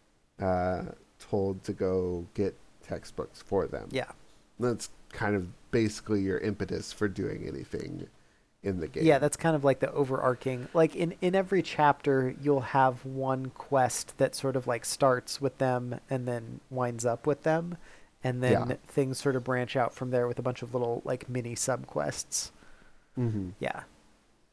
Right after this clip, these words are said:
Speaker 2: Uh, and I mean, like, it's, it's the, wh-, where you start out is very, like, you're the new kid at school, like, stranger in a
Speaker 1: Yeah.
Speaker 2: strange land kind of a setting, uh, where, you know, you, you get introduced to all these little different characters and different little cliques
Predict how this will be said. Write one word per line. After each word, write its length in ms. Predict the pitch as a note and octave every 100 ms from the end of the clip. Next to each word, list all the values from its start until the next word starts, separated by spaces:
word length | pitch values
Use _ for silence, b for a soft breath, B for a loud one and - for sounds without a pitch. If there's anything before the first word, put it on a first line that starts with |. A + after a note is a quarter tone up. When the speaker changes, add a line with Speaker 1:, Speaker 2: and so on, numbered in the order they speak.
| _ _ _ _ _ _ _ -
Speaker 2:
Uh, 440 | C3+ A#2+ - - - - - _ _
and 160 | G3+ G#3
I 60 |
mean, 180 | G3+ G#3
like, 300 | F#3+ E3+ - -
it's, 240 | F3 - G3+
it's 420 | F3 - - - - - -
the, 140 | E3+
wh-, 200 | F3 -
where 200 | E3+ G3
you 160 | G#3+ G#3
start 280 | - D#3+ D3
out 220 | C3+ C3+
is 160 | D3 C3
very, 340 | C3+ C3 C3+
like, 340 | C3 B2 B2+ -
you're 120 | C3+
the 120 | C3
new 180 | B2+ B2+
kid 220 | - C#3
at 100 | B2
school, 680 | - - C3 A#2+ B2 A#2+ -
like, 180 | C3 A#2+
stranger 400 | - C#3 C3 C3
in 80 | A#2
a 40 |
Speaker 1:
Yeah. 20 |
Speaker 2:
strange 340 | F2 C3 B2 A#2+
land 280 | A#2+ A#2+ A#2+
kind 160 | B2
of 80 | A#2
a 20 |
setting, 480 | B2 B2+ A#2 A#2 A#2+ b b b b _ _
uh, 360 | C3+ A#2+ A2 -
where, 240 | - C3+
you 140 | B2+ C3
know, 100 | A2+
you, 200 | A#2 B2+
you 200 | B2+ B2
get 140 | B2+
introduced 460 | B2+ - D3 E3+ -
to 60 |
all 120 | C#3+ C3+
these 180 | C3
little 180 | C3+ B2
different 340 | B2+ - B2 - -
characters 580 | D#3 C#3+ - D3 C3+ B2+
and 80 |
different 240 | A#2+ - -
little 160 | -
cliques 600 | - - F3+ - - -